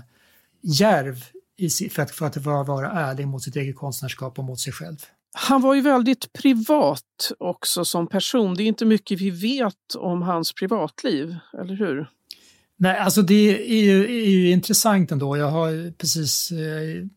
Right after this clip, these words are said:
Speaker 1: jag ska, gå, gick ju igenom arkivet så, letade efter, efter intervjuer och så med Lars Norén. Det finns ganska många. Eh, men det är förvånansvärt ändå hur, hur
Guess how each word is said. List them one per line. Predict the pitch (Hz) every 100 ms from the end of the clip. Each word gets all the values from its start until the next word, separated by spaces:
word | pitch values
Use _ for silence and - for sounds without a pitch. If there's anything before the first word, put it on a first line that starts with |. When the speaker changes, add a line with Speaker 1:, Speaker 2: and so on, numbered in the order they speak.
| 269 -
Speaker 1:
jag | 165
ska, | - 170
gå, | 165
gick | 170 -
ju |
igenom | 156 170 180 180 170 165
arkivet | 165 180 156 - 220 233 202
så, | 160 139
letade | 151 156 127 196 240
efter, | - - 185 - 240 190
efter | - - 175 170
intervjuer | 175 160 160 - 139 131 135
och | 139
så | 131 135
med | 135 143 147
Lars | 151 135 -
Norén. | 131 135
Det |
finns | 151 214
ganska | - 170 -
många. | 147 170 156 156 214 156 143 _ _ _ - _ _ _ _ _ _ -
Eh, | 143 143
men | 151
det | 160
är | 170 175
förvånansvärt | 196 - 170 247 175 156 151 170 240 202
ändå | 196 151 139
hur, | 139 151
hur | 123 170